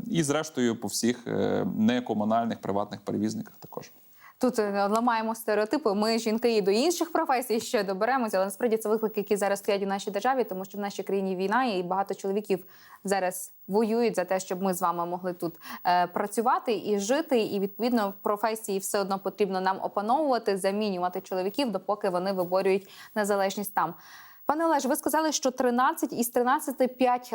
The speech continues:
Speaker 2: лише водіїв погодили. Скажіть, а чому не усіх тринадцять? Чи це були відповідні навчання, які, до прикладу, не пройшли, або, можливо, поки що немає відповідних автобусів? І чи не о-, підбираєте якось окремо цей транспорт саме для жінок?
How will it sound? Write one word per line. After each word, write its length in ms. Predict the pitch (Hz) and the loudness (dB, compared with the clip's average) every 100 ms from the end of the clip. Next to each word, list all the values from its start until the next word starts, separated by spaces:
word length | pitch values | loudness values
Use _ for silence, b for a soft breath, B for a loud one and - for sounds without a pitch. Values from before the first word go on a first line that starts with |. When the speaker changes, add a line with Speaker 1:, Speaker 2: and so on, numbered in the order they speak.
| 214 | 2
Speaker 2:
лише 380 | 214 220 240 214 | 2 2 2 2
водіїв 540 | 202 226 220 208 - | 4 2 4 2 2
погодили. 540 | - 226 247 330 285 226 | 0 2 2 4 2 2
Скажіть, 320 | - 220 220 | 2 2 2
а 80 | 196 | 2
чому 240 | - 240 | 2 4
не 140 | 240 214 | 4 0
усіх 300 | 233 233 226 | -2 -4 0
тринадцять? 560 | 226 240 330 320 247 | 2 2 2 0 -2
Чи 140 | - 202 | -2 -2
це 180 | 214 190 | 0 2
були 200 | 196 196 | 2 2
відповідні 380 | 208 214 214 | 0 0 2
навчання, 460 | 220 214 254 262 240 | 0 0 -2 0 0
які, 280 | 196 220 214 | 0 0 2
до 140 | 190 | 2
прикладу, 360 | 185 196 202 190 | -2 -2 0 2
не 160 | 202 | 2
пройшли, 440 | 208 220 220 269 302 | 2 0 0 2 4
або, 260 | 214 180 180 | 2 0 -6
можливо, 480 | 190 196 202 196 190 B | -2 0 2 2 -2 B
поки 180 | - 214 | -4 -2
що 160 | 226 202 | -2 -2
немає 340 | 202 208 208 | 0 0 0
відповідних 580 | 196 190 185 202 190 190 | -2 -4 -6 -2 -2 2
автобусів? 720 | 180 185 - 269 262 254 208 208 b b b _ | 2 2 0 0 0 -2 -4 -4 b b b _
І 80 | 226 | -8
чи 220 | 226 262 | 0 4
не 240 | 240 233 226 | 6 4 4
о-, 180 | - 214 | 2 0
підбираєте 560 | 233 202 226 220 220 | 0 2 4 2 0
якось 240 | 202 214 214 | 0 0 0
окремо 340 | 214 190 185 | -2 -2 -2
цей 160 | - 202 | -2 -2
транспорт 480 | 190 190 190 185 | -2 -2 -4 -4
саме 240 | - 180 180 | -2 -2 0
для 160 | 185 | 0
жінок? 400 | 196 190 160 - | 2 -2 -4 -8